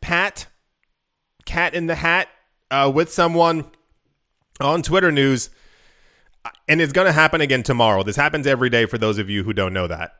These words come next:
Someone says something, he goes completely off. I'm, I mean, it, I think if he had, I wonder, <laughs> haha, I wonder what would happen if Charles Hoskinson didn't use Twitter for a month,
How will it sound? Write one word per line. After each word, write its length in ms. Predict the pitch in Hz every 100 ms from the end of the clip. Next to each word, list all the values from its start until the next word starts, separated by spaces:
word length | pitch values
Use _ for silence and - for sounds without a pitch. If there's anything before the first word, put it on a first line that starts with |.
| _
Someone 360 | - 131 131 135
says 280 | 156 151
something, 420 | 165 156 147 156 151
he 200 | 120 131
goes 260 | 139 127
completely 400 | 127 113 127 117
off. 400 | 117 107 101 - - _ _ _ _ _ _ _ _ _ _ _ -
I'm, 180 | 156 151
I 80 | 151
mean, 160 | 160 151
it, 280 | - - - - _ _ _
I 200 | 160 214
think 200 | 220 220
if 100 | 202
he 120 | 214
had, 340 | 170 190 196 - - _
I 160 | 180 240
wonder, 540 | 240 247 233 233 214
<laughs> 60 | -
haha, 380 | - 156 127 87 - _ -
I 140 | 160
wonder 320 | 226 240 220
what 260 | 196 156 180
would 120 | 180
happen 520 | 143 160 - 117 104 104 _ _ _ _
if 160 | 147 143
Charles 320 | - 185 196
Hoskinson 580 | 190 180 175 180 165 156
didn't 240 | 147 175
use 240 | 165 160 151
Twitter 320 | - 160 170
for 280 | 170 160 131
a 40 |
month, 520 | 123 127 151 226 -